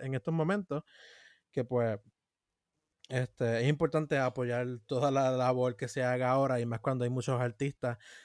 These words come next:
que vemos, y músicos, y artistas gráficos que trabajamos freelance, que nos estamos viendo bien perjudicados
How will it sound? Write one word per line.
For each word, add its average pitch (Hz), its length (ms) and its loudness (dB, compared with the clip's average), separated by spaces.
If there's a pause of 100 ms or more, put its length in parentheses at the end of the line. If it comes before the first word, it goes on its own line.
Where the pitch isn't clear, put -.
(220)
que 120 120 0
vemos, 131 340 4
y 127 80 0
músicos, 139 760 4
y 127 160 0
artistas 120 440 -2
gráficos 135 760 2
que 131 140 -6
trabajamos 123 800 -2
freelance, 170 760 4 (680)
que 117 500 2
nos 123 120 2
estamos 120 280 -2
viendo 139 320 0
bien 131 720 -2
perjudicados 117 800 -2